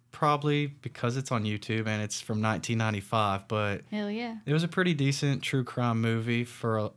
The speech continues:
Speaker 1: a Lifetime movie, I, I guess you could say.
Speaker 2: I guess you haven't watched a lot of Lifetime movies
Speaker 1: Me?
Speaker 2: and
Speaker 1: No.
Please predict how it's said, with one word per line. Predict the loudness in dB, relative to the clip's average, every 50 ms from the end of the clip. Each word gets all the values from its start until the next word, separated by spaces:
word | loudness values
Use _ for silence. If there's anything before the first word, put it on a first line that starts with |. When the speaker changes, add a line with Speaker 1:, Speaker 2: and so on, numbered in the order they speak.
| -8
Speaker 1:
a | -6
Lifetime | -4 -2 -2 -2 -2 -4 -6 -6 -6 -4 -2 -2
movie, | -2 -2 -4 -4 -4 -6 -6 -8 -8 -12 _ _ -18 -12 -8
I, | -8 -6 -6 -8 -10 -14 -14
I | -12
guess | -8 -8 -6 -6 -8
you | -8
could | -8 -6 -4
say. | -4 -2 0 0 0 2 2 4 4
Speaker 2:
I | 4 4 4
guess | 2 2 0 0 0
you | -2 0
haven't | 0 -2 -2 -2
watched | -2 -4 -4 -6 -6 -6
a | -4
lot | -2 -2 -2 -2
of | -2
Lifetime | -2 -2 -2 -4 -4 -6 -8 -6 -4 -4
movies | -4 -4 -4 -2 0 2
Speaker 1:
Me? | 2 4 4 2 2 0
Speaker 2:
and | 0 0 -2 -2 -2 0
Speaker 1:
No. | 0 0 0 -2 -4 -6 -10